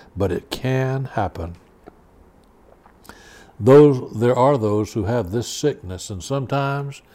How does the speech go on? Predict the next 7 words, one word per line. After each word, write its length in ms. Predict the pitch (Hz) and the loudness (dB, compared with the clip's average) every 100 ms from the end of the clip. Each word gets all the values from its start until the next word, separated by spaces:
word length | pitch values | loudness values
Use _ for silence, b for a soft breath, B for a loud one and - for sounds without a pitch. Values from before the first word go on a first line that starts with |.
| b b b | b b b
those 360 | 101 123 131 110 | 4 6 6 4
in 100 | 101 | -2
the 100 | 90 | -4
depths 460 | 85 123 135 - | 0 2 2 -2
of 140 | 110 85 | -10 -8
depression, 720 | 92 - 139 127 - 135 120 | -10 -4 -4 -4 -8 -10 -8
despondency, 960 | 85 - - 123 123 117 101 - 127 | -10 -14 -4 -4 -4 -8 -12 -6 -6